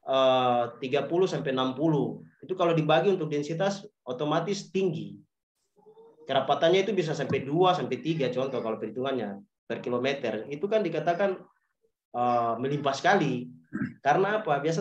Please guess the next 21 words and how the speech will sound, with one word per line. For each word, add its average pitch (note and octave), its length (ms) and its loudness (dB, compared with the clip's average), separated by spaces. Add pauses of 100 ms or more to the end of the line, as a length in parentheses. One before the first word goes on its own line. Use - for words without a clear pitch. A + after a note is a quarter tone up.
teman-teman F3 400 0
kurang C#3+ 240 0
paham D3+ 240 2
bahwa E3 480 0 (480)
melakukan C#3+ 400 -2
survei E3 320 0
kalau D3+ 160 0
di C3 240 -4
wilayah C3 240 -2
telaga C3+ 300 0
itu F3 500 -2
tidak C#3 240 -6
bisa E3 160 -6
kita E3+ 160 -6
motong C3 320 -6
tengah C#3+ 240 -4
karena C#3+ 160 -4
jaraknya D#3 320 -2
akan A#2 160 -6
pendek. A#2+ 320 -10 (600)
Makanya D#3 340 2